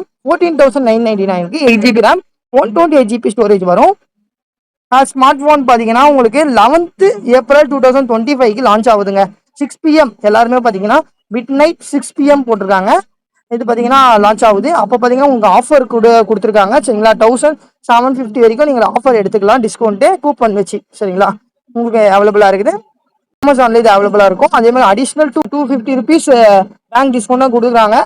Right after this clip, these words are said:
சரிங்களா? அதுவும் ட்ரை பண்ணி பாருங்க. No cost இ எம் ஐ-ல. இதெல்லாம் பாத்தீங்கன்னா, இதுல ஹைலைட்டா சொல்லலாம். சரிங்களா? அவ்வளவுதாங்க. நெக்ஸ்ட் எபிசோட்ல சந்திப்போம். இந்த ஃபோன் பாத்தீங்கன்னா, நீங்க வாங்கணும்னு நினைச்சீங்கன்னா,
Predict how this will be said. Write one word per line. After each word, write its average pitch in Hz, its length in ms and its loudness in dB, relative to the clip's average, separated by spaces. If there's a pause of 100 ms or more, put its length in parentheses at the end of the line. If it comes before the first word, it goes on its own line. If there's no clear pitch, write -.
சரிங்களா? 208 300 -2
அதுவும் 208 240 -2
ட்ரை 214 140 0
பண்ணி 202 180 -4
பாருங்க. 202 240 0
No 233 220 0
cost 220 220 -2
இ 214 60 -8
எம் 190 120 -4
ஐ-ல. 185 180 0 (640)
இதெல்லாம் 277 300 2
பாத்தீங்கன்னா, 254 280 0
இதுல 240 180 2
ஹைலைட்டா 220 420 2
சொல்லலாம். 180 420 -2 (320)
சரிங்களா? 190 220 -4 (340)
அவ்வளவுதாங்க. 339 320 4
நெக்ஸ்ட் 302 240 2
எபிசோட்ல 277 300 0
சந்திப்போம். 269 440 0 (340)
இந்த 247 100 0
ஃபோன் 285 220 0
பாத்தீங்கன்னா, 254 300 -2
நீங்க 247 160 -2
வாங்கணும்னு 247 260 2
நினைச்சீங்கன்னா, 254 400 0